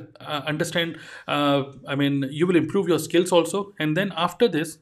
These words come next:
then you can go with live webinar, then automated, and then finally three to five days workshop. So if you're just beginning, I suggest you to go with one-on-one consultation call. And if you don't know how to set up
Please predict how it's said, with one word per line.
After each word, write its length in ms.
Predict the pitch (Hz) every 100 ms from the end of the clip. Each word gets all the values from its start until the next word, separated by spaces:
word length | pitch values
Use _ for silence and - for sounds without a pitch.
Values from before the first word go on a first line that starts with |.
| 143
then 160 | 175
you 80 | 175
can 140 | 170
go 140 | 151 143
with 160 | 151
live 260 | 131 131 160
webinar, 360 | 139 143 165 - _ _ -
then 140 | 202
automated, 440 | 180 156 151 143 165
and 140 | 139
then 140 | 139 143
finally 340 | 143 160 151
three 160 | - 143
to 80 | 139
five 200 | 127 123
days 140 | 123
workshop. 380 | 151 - 135 - _ _ _ _ _ _ _
So 560 | - 175 170 160 - - _ -
if 140 | 196 165
you're 80 |
just 240 | 185 220 170
beginning, 420 | 190 208 226 -
I 80 | 151
suggest 320 | 156 165 175
you 100 | 180
to 100 | 170
go 120 | 165 151
with 180 | 151
one-on-one 380 | 143 139 143 139
consultation 480 | 139 123 123 123 131
call. 240 | 123 120 - - - - -
And 140 | 156
if 140 | 170 165
you 100 | 190
don't 220 | 202 226
know 160 | 180
how 260 | 202 - 170
to 260 | 180 202 190
set 260 | 170 156
up 120 | 180